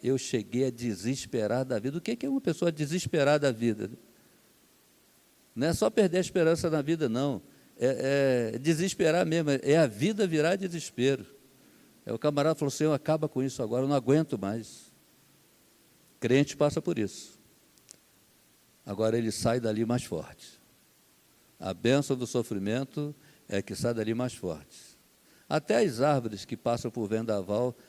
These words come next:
elas têm as raízes mais fortes. De tanto balançá-lo, se agarra e vai. O crente tem a graça de Deus, a bênção de Deus. O sofrimento é uma escola de Deus.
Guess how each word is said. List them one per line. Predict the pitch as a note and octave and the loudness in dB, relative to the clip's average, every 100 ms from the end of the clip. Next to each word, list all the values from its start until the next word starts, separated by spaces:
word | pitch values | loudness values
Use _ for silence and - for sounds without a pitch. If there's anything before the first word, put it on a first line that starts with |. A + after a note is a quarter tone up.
| _ | _
elas | - G#2+ G#2+ | -4 -4 -4
têm | - A2+ | -4 -4
as | A2 | -2
raízes | A2 A2+ G#2 | -2 -2 -2
mais | A2 A2 | -4 -4
fortes. | - C3 A#2+ - - - - _ _ _ _ _ | -4 -2 -2 -6 -18 -20 -20 _ _ _ _ _
De | F#2 | -12
tanto | - C3 B2 | -4 -4 -4
balançá-lo, | - A2+ A2+ F#2+ - G2+ G#2+ - _ | -4 -2 -2 -4 -4 -2 -2 -6 _
se | - - G#2 | -16 -8 -8
agarra | E2+ F2+ G2+ G2+ G#2 | -8 -10 -10 -8 -10
e | |
vai. | G2+ F2 D2+ - _ _ _ _ _ _ _ - | -10 -12 -12 -18 _ _ _ _ _ _ _ -8
O | G#2 | -2
crente | - B2+ B2+ | 2 2 0
tem | - C#3 | 2 2
a | |
graça | C#3 A#2+ B2 - F#2+ | 4 4 2 0 -6
de | F2+ | -6
Deus, | E2+ D#2+ D#2 G#2+ | -6 -6 -8 -4
a | F#2+ | -2
bênção | G#2 B2 A2+ G#2 | 0 0 -2 -6
de | F#2+ | -6
Deus. | D#2+ D#2 D#2 - _ _ _ | -10 -12 -14 -20 _ _ _
O | F#2 | -10
sofrimento | - B2 A2+ G#2 B2+ B2 - - - _ - | -2 -2 -2 0 0 0 -6 -20 -20 _ -6
é | G2+ | -2
uma | A2 A2+ | 0 -2
escola | - - B2 A#2+ G2+ | -6 2 4 4 2
de | F2+ | -2
Deus. | D#2+ D#2+ C#2+ - - - | -10 -10 -12 -16 -20 -20